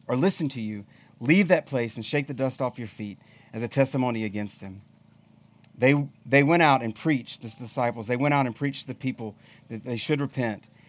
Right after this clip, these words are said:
and they drove out many demons and anointed many sick people with oil and healed them. Essentially, and this will move to the next passage, uh, next part of this, the next lesson, essentially what,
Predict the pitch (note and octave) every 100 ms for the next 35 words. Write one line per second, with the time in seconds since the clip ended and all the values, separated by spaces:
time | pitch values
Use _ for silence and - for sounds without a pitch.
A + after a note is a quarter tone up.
0 | - A2+ G#2+ B2+ D3 D3+ C#3 C3 A#2+ A2+
1 | G#2+ G#2 G2 A2 G#2+ A#2+ C#3 C#3 C3 A2
2 | - F2 B2 C3 - A#2+ A2 - A2+ A2+
3 | G#2+ G2+ A2+ A2+ G#2+ G#2 G2 G#2+ G2+ G2
4 | G#2 - _ _ - _ _ _ _ _
5 | _ - - G3+ F#3 D#3+ D3 D#3 D3 D3+
6 | C#3+ C#3+ D3+ D#3+ C#3+ C#3 C#3 - D3+ C#3+
7 | C#3 B2 A#2+ C3+ C3 C3+ C#3+ - D3+ C3
8 | C3 - C3 C3+ C3+ C#3 C#3 C#3 C3 A#2
9 | D#3 D3 D#3 C#3